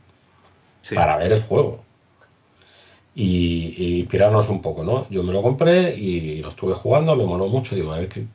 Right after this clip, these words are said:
Speaker 2: cómo narices hago yo esto en una Game Boy?" <laughs>
Speaker 1: Claro,
Speaker 2: ¿Cómo
Speaker 1: es un
Speaker 2: hago yo?
Speaker 1: F P S.
Speaker 2: No, el sonido, me estoy refiriendo a la
Speaker 1: Ah,
Speaker 2: música.
Speaker 1: vale, perdona, perdona, perdona.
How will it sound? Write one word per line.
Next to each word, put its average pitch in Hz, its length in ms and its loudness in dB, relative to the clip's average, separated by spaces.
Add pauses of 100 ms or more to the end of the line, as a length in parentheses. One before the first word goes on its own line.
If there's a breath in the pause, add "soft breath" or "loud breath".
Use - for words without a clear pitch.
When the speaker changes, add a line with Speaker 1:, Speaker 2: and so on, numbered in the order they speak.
Speaker 2:
cómo 120 320 6
narices 110 420 4
hago 104 180 0
yo 98 80 2
esto - 180 -6
en 90 60 -2
una 85 120 -2
Game 90 260 2
Boy?" 139 200 4 (480 loud breath)
<laughs> - 560 -4
Speaker 1:
Claro, 123 180 4
Speaker 2:
¿Cómo - 40 6
Speaker 1:
es 131 60 4
un 127 100 8
Speaker 2:
hago 123 40 8
yo? 120 60 6
Speaker 1:
F 117 100 2
P 113 180 0
S. 123 300 -4 (640 loud breath)
Speaker 2:
No, 113 380 2 (120)
el 87 140 -8
sonido, 107 460 -2
me 80 140 -10
estoy 110 280 -2
refiriendo 160 360 2
a - 40 2
la - 60 2
Speaker 1:
Ah, - 60 0
Speaker 2:
música. 190 300 0
Speaker 1:
vale, 180 240 2
perdona, 135 300 -2
perdona, 131 220 -2
perdona. 117 260 -6